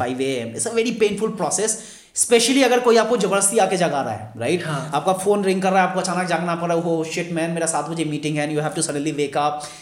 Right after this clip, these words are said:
Speaker 1: and
Speaker 2: हम्म।
Speaker 1: you like, you are in literally hell situation। ऐसे लोगों को आप सवेरे उठ के देखो, they are like, they, their face look pathetic in that moment,
Speaker 2: हम्म।
Speaker 1: right? It happened because that was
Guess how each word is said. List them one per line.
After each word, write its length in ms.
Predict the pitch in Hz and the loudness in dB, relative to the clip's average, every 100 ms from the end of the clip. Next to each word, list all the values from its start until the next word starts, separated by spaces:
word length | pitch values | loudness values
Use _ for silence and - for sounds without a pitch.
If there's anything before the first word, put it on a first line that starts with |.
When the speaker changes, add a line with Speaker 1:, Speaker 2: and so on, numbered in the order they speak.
| - | -10
Speaker 1:
and 80 | 139 | -6
Speaker 2:
हम्म। 300 | 156 151 156 | -2 -2 -2
Speaker 1:
you 160 | 156 156 | -2 -2
like, 220 | 175 175 - - _ - 156 175 | -2 -4 -10 -18 _ -18 -8 2
you 80 | 190 | 4
are 120 | 247 | 4
in 200 | 240 180 | 2 0
literally 520 | 185 226 262 - - | -2 0 -2 -2 0
hell 220 | 185 226 226 | 2 4 0
situation। 640 | 196 165 160 170 101 - | -2 -2 -2 -4 -6 -8
ऐसे 180 | 113 165 | -8 -2
लोगों 160 | 170 | -2
को 100 | 180 | 0
आप 80 | 175 | -2
सवेरे 260 | 190 180 185 | -2 0 0
उठ 180 | 160 - | 0 -2
के 80 | |
देखो, 560 | 160 135 - 143 117 - - - _ _ - | -2 -2 -2 -4 -4 -10 -18 -20 _ _ -2
they 140 | 185 | 2
are 100 | 226 | 2
like, 260 | 233 175 175 | 2 -2 -2
they, 140 | 180 190 | 0 0
their 120 | 202 | -2
face 500 | 190 - 226 226 196 | -2 0 2 4 2
look 140 | 220 180 | 2 0
pathetic 380 | - 196 190 127 - - - | -4 -2 -2 -2 -6 -18 -8
in 60 | 151 | -4
that 180 | 165 170 | -2 -2
moment, 560 | 151 131 107 - - | -2 -4 -8 -14 -8
Speaker 2:
हम्म। 200 | 170 165 | -4 -2
Speaker 1:
right? 180 | 147 165 - - - - _ _ _ 147 | -2 -4 -6 -16 -20 -20 _ _ _ -8
It 80 | - | 0
happened 360 | 196 247 240 | 2 2 2
because 260 | 233 254 226 | 0 0 2
that 140 | 202 | 2
was 140 | 226 | 2